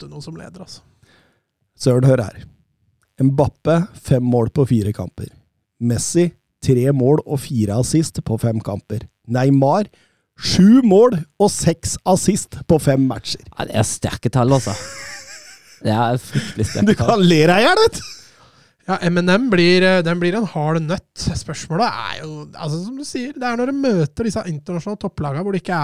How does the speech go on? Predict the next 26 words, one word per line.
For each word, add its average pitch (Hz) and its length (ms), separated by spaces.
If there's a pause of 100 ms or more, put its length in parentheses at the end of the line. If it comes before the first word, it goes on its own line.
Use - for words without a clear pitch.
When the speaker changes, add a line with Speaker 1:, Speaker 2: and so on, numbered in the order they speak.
(100)
Speaker 1:
er, 165 140 (640)
hvor 190 160
talent 190 400
ikke 196 180
lenger 165 220
er 156 160
bra 143 240
nok, - 260
da. - 80 (220)
Eh, 165 480
hvor 170 160
du 170 80
må 170 80
ha 151 160
noe 151 160
ekstra, - 320
og 82 80
det 82 500
Speaker 2:
Ja, 170 140
og, 175 240
og, 180 320
og 180 100
hvor 170 160
den 170 200 (400)
daglige 143 1120
klubbmatchinga, 143 1500